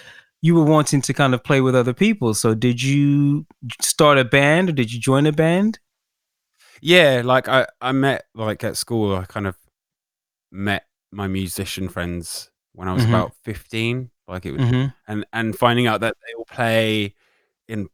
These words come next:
Speaker 2: in a band together, I was like, "Oh," and it just started hanging out with them. And then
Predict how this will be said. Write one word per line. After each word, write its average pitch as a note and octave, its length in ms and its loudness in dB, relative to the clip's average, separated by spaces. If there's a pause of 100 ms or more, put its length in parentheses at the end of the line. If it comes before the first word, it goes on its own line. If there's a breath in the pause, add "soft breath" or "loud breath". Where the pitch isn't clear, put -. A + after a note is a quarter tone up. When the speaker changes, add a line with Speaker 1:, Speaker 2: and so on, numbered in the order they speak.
(120)
Speaker 2:
in A2+ 140 -6
a G2+ 60 -4
band G#2+ 360 0
together, F#2+ 240 -6
I F2+ 80 -6
was G#2+ 100 -10
like, G2+ 160 -12 (120)
"Oh," A#2+ 640 -8
and A#2 100 -4
it G2 100 -10
just - 240 -8 (280)
started G#2 300 -4
hanging A2 300 -2
out G#2+ 200 -2
with E2+ 100 -10
them. F#2 300 -8 (160)
And G#2 140 -6
then G#2 320 -4